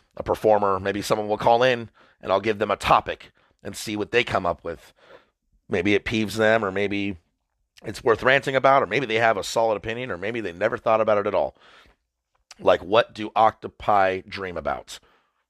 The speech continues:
I never thought of that until right now. <sighs> All right. I have to wrap this up 'cause this is probably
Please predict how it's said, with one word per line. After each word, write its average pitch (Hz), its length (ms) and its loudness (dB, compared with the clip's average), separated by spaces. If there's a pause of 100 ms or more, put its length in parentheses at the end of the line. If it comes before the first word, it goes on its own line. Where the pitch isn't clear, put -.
(460)
I 131 180 2
never 98 160 -2
thought 95 240 0
of 90 60 -2
that 98 160 0
until 110 240 -6
right 113 180 0
now. 92 240 -4 (1400)
<sighs> - 20 -16 (800)
All 143 120 4
right. 95 180 2 (320)
I 156 200 4
have 107 300 -2
to - 80 -14
wrap 82 200 -6
this - 180 -16
up 80 200 -6
'cause 85 160 -20
this 98 180 -14
is - 320 -14 (540)
probably 127 840 0